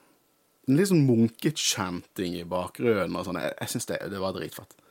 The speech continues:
Eh, og vi får jo veldig god forklaring her på hvem faen det var Morgan Elspeth,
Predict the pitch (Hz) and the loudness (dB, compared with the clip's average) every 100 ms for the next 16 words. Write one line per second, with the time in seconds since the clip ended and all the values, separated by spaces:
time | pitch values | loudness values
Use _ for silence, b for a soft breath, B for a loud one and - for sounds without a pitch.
0 | b b b b b _ 107 110 107 107 | b b b b b _ 2 4 6 4
1 | - 123 127 123 135 143 135 113 117 113 | 4 4 4 0 -2 2 2 2 2 2
2 | 120 120 123 110 98 92 90 - - 113 | 2 2 2 4 4 2 -2 -2 2 2
3 | - 101 110 95 90 98 90 - 87 _ | 2 0 2 2 0 -2 -2 -4 -8 _
4 | - 107 92 98 87 90 90 87 92 85 | -4 -2 0 2 2 0 -4 0 2 0
5 | - - 104 87 87 - 95 - 85 - | -2 0 2 2 -2 -4 -4 -4 -4 -4
6 | - | -12